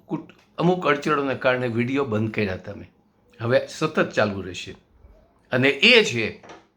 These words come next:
આપણે રાષ્ટ્રધર્મ, ગુજરાત માટે રાષ્ટ્રધર્મ યુદ્ધ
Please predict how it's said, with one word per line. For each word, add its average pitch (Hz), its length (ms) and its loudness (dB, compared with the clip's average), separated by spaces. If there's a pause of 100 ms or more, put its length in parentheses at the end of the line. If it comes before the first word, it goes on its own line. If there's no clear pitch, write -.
(560)
આપણે 202 680 6
રાષ્ટ્રધર્મ, 139 920 2
ગુજરાત 202 580 4
માટે 165 300 0
રાષ્ટ્રધર્મ 143 840 -2
યુદ્ધ 139 500 -6